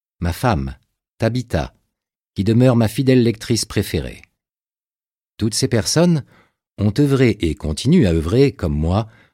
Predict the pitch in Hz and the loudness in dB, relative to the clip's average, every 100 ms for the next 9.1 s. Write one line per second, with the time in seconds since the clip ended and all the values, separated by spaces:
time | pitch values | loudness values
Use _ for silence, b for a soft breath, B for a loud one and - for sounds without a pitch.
0 | b - 104 139 120 117 135 110 98 98 | b -10 -2 0 2 4 4 4 2 2
1 | 120 - 104 101 135 127 120 113 120 98 | 0 -2 -2 2 2 2 0 0 0 2
2 | 87 90 - 80 67 60 - _ _ _ | 2 0 -4 -8 -8 -14 -20 _ _ _
3 | _ _ _ _ _ _ _ 82 90 131 | _ _ _ _ _ _ _ -2 0 0
4 | - - 80 - 127 95 85 101 147 202 | -2 -2 -2 -2 -2 -2 -2 0 0 0
5 | 165 b b b - - 82 90 98 82 | -4 b b b -8 -4 -2 0 0 0
6 | 82 117 73 67 - 73 71 80 - 156 | -2 -4 -6 -8 -8 -8 -6 -6 0 2
7 | 185 - 80 - 82 107 117 110 B B | 2 0 -6 -6 -2 -2 -4 -10 B B
8 | B _ 131 175 104 73 69 85 101 151 | B _ 2 2 2 0 -4 -4 0 0